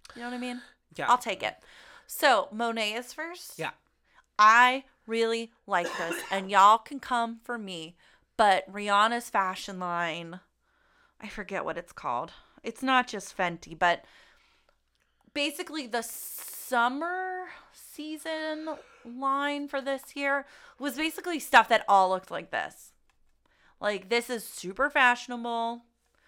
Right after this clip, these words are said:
Speaker 1: retro-esque feeling, like, nineties fucking materials, like, motocross nonsense. Doesn't seem to make any sense, but that's literally what was, like,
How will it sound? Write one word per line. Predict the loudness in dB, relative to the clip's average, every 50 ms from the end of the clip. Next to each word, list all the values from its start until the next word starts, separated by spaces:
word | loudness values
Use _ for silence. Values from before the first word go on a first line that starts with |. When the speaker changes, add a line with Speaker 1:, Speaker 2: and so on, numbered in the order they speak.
| _ _ _ _ _
Speaker 1:
retro-esque | 2 2 2 2 2 -2 0 0 2 2 2 2 2 2 2 0 -6 -14 -20 -20
feeling, | -20 -16 -12 -10 -10 -8 -6 -6 -6 -6
like, | -4 -4 -4 -6 -6 -10 -10
nineties | -6 -2 0 2 0 0 -2 -8 -12 -12 -14 -16 -14 -6
fucking | -4 -4 -4 -4 -4 -10 -12
materials, | -12 -12 -12 -10 -8 -4 -4 -2 -2 0 0 0 -2 -2 -4 -6 -10 -12
like, | -12 -12 -12 -16 -20 _ -18
motocross | -14 -12 -12 -12 -8 -4 -2 -2 -2 -2 -4 -8 -6
nonsense. | -4 -2 -2 -2 -4 -4 -4 -4 -4 -4 -6 -10 -16 -20 -20 _ _ -20 -20 -20 -20 -20 -20 -20 _ _ _ 2
Doesn't | 2 2 2 0 -6
seem | -4 -4 -2
to | 0 0
make | 0 0 2 0
any | 0 0
sense, | 2 4 4 4 2 2
but | -2 -2
that's | -2 0 -2
literally | -4 -8 -8 -6 -4 -2 -2 0 2 2 2 2 0 -2 -6 -8 -8
what | -10 -12 -2 2 2 2 2 0
was, | -6 -6
like, | -4 -4 -4 -4 -6 -12